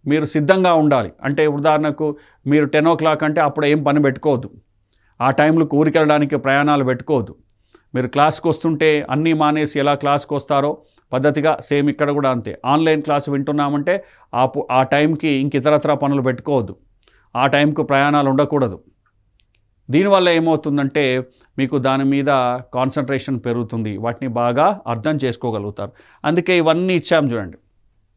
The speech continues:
Do not drink and eat during the class. ఇంతకుముందు చెప్పినట్టుగా ఒకరు తింటుంటారు, ఒకరు వాటర్ తాగుతుంటారు. So రకరకాలు అండి. అసలు చెప్పడానికి చెప్-, చెప్పాలంటే ఒక్కొక్కసారి ఇబ్బందిగా అనిపిస్తుంటుంది. ఇవన్నీ చేస్తూ క్లాస్ వింటుంటారు. ఇదైనా,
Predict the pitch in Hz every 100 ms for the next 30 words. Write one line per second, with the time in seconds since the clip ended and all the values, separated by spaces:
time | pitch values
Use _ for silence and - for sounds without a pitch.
0 | _ _ _ - 127 156 170 175 147 156
1 | 170 160 151 151 160 147 131 147 151 143
2 | 131 104 - - - _ _ - 147 170
3 | 160 165 156 160 151 151 139 131 160 156
4 | 160 147 147 135 135 131 139 131 135 147
5 | 147 143 135 135 131 131 127 123 - _
6 | _ - 202 170 190 202 214 214 214 180
7 | 107 80 - - 110 131 120 143 160 165
8 | 170 156 165 156 143 139 _ - 98 156
9 | 156 - 151 170 165 165 156 156 143 151
10 | 147 139 160 160 147 135 135 - 120 98
11 | 98 - _ - - 156 180 226 262 233
12 | 208 233 233 180 170 170 156 151 127 110
13 | 92 151 170 190 196